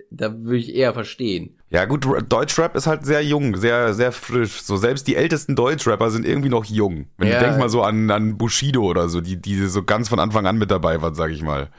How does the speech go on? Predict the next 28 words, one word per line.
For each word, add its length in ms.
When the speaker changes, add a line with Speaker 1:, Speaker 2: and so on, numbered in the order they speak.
Speaker 2:
So, 140
der 200
ist 100
jetzt 180
auch 280
nicht, 420
wie 80
alt 100
ist 160
der? 160
Ist 140
der 80
fünfzig? 460
Nee, 260
oder? 440
Speaker 1:
Nee, 180
ich 180
würde 160
auch 100
sagen, 280
der 80
ist 80
so 100
ungefähr 320
fünfundvierzig 560
oder 180
was. 340
Speaker 2:
Ja, 360